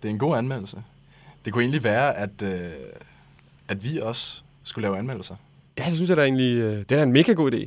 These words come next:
Speaker 2: Vi skal da lave
Speaker 1: Ja.
Speaker 2: nogle anmeldelser af sådan aktuelle T V og,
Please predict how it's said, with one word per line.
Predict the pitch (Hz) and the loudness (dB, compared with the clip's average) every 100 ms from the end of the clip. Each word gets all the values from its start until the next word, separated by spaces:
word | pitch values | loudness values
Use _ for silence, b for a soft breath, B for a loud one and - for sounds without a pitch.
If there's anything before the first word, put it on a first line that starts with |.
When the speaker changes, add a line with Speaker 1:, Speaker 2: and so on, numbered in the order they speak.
| - - | -6 -8
Speaker 2:
Vi | |
skal | 123 135 | 0 4
da | |
lave | 120 | 6
Speaker 1:
Ja. | 156 | 6
Speaker 2:
nogle | 160 | 6
anmeldelser | 127 185 139 - | 4 4 2 0
af | 117 113 110 107 104 - | 0 2 0 0 -4 -10
sådan | - 139 123 _ - - - | -6 -4 -4 _ -20 -14 -4
aktuelle | 123 151 170 170 | 0 2 4 4
T | - | 2
V | 185 180 160 139 131 | 0 0 0 2 4
og, | 120 113 | 4 2